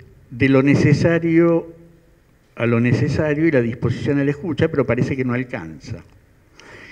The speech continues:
Encontramos el encuentro de dos contingencias. La contingencia del acontecimiento de la urgencia,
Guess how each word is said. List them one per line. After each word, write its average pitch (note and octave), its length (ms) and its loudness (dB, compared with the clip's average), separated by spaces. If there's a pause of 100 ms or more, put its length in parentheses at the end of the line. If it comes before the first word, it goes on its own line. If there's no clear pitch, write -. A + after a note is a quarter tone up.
(160)
Encontramos E3+ 680 -4
el E3+ 80 -4
encuentro E3 720 -2
de D3 220 2
dos D3 240 4
contingencias. G#2 1040 -6 (1080)
La C3 200 -8
contingencia B2 1200 -4 (760)
del A#2 280 0
acontecimiento A#2 1040 -2
de A#2+ 80 -2
la A#2+ 80 0
urgencia, A#2 680 -8